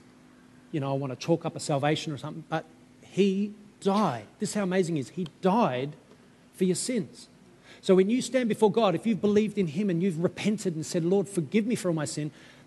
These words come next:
when you get to heaven, he's gonna stand beside you and he's gonna be your companion in, in the judgment. He's gonna stand with you in the judgment. And when God is looking at you and he's,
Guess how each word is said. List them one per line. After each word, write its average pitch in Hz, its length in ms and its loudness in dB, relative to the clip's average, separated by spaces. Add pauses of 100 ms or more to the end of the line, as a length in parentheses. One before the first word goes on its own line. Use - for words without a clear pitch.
(160)
when 208 240 0
you 254 120 4
get 247 200 2
to 185 80 0
heaven, 165 340 2
he's 214 160 -2
gonna 233 160 -2
stand 214 360 -2
beside 190 480 -4
you 117 200 -6 (320)
and 196 80 4
he's 214 100 2
gonna 226 160 0
be 196 440 2 (920)
your 196 120 6
companion 196 600 -2
in, 151 200 -4 (100)
in 170 180 -2
the 165 60 -4
judgment. 175 420 -6 (100)
He's - 100 -16
gonna 285 140 -6
stand 262 420 -2
with 190 160 2
you 165 80 2
in 160 80 -2
the 185 80 -4
judgment. 185 440 -10 (600)
And 180 100 0
when 208 140 4
God 220 380 2 (260)
is 175 120 4
looking 220 360 4
at 175 80 0
you 151 340 0
and 156 140 -4
he's, 151 220 -6